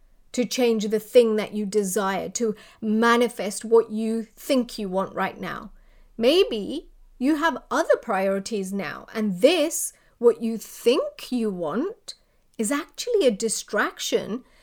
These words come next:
that's pulling you off track from your true path and from your real desires. Maybe you're so accustomed to being uncomfortable that you don't even feel safe in changing things,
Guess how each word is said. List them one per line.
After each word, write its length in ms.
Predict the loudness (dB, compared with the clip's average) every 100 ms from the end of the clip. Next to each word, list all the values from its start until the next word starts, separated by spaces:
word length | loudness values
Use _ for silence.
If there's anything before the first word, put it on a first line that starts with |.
| _ -4
that's 220 | -4 -4
pulling 580 | -12 -6 -2 -2 -2 -2
you 240 | -4 -4 -2
off 380 | -2 -2 -10
track 640 | -10 -2 -2 -2 -6 -12 -20 _ _
from 340 | -6 2 2 4
your 320 | 4 2 -2 _ _
true 280 | -8 -4 -4
path 600 | -4 -2 -2 -2 -10 -10
and 220 | -4 -4 0
from 200 | 0 4
your 200 | 4 2
real 460 | 0 2 4 2
desires. 840 | 0 -4 -4 -8 -8 -12 -14 -14 -16 -20 _ _ _ _ _ _ _ _
Maybe 320 | 0 2 2
you're 220 | 2 2 0
so 340 | 0 0 0
accustomed 800 | -2 -6 -6 -6 -6 -6 -6 -8 -14 _
to 100 | -4
being 300 | 0 0 0
uncomfortable 1040 | -2 -6 -6 -4 -4 -4 -4 -2 -4 -4 _ _ _ _ _ _ 0
that 160 | 2
you 140 | 2 0
don't 400 | 2 2 0 -2
even 300 | -4 -4 -6
feel 260 | -4 -4
safe 960 | -4 -6 0 2 2 0 -4 -8 -18 -8
in 260 | -2 0 0
changing 640 | -2 0 0 0 -2 -2
things, 400 | -4 -4 -4 -6